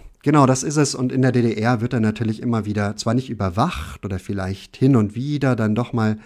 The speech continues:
argwöhnisch beäugt, er wird von der S E D eingeladen und dann ist das Gespräch aber eigentlich ganz banal. Und er weiß jetzt eben nicht genau,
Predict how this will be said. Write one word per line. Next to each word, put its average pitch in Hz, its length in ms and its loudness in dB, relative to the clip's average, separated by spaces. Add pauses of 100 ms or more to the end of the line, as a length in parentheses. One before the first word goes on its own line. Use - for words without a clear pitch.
(220)
argwöhnisch 113 600 -2
beäugt, 127 540 -6
er 104 100 -6
wird 104 160 -4
von 104 160 -6
der 101 140 -4
S 98 160 -6
E 104 60 -4
D 101 180 -2
eingeladen 123 720 2
und 101 100 -8
dann 107 120 -6
ist 113 160 -12
das 104 100 -12
Gespräch 117 480 -6
aber 104 120 -4
eigentlich 113 300 -6
ganz 110 220 -4
banal. 113 500 -2 (460)
Und 110 80 0
er 120 100 4
weiß 185 220 2
jetzt - 140 -4
eben 147 200 0
nicht 147 200 0
genau, 131 360 2